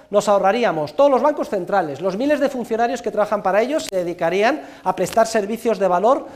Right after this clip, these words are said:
para los, las economías domésticas, producir bienes y servicios de consumo,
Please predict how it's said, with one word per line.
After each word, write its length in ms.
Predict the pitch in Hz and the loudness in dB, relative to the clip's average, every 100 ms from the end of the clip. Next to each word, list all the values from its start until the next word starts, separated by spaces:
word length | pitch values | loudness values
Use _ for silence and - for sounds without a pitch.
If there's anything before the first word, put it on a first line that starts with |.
| - - | -16 0
para 260 | 190 202 | 4 6
los, 380 | 185 165 156 - - | 6 4 2 -2 -8
las 160 | 165 | -6
economías 420 | 165 160 160 226 208 | -4 -4 -2 -2 -2
domésticas, 580 | 165 175 175 135 - | -2 -4 -6 -14 -16
producir 360 | - 147 143 190 | -12 -10 -6 -4
bienes 240 | 190 208 | -2 -4
y 20 | 208 | -6
servicios 400 | 170 170 196 185 | -10 -8 -6 -6
de 100 | 165 | -6
consumo, 540 | 151 - 190 226 240 | -10 -6 -2 -2 -4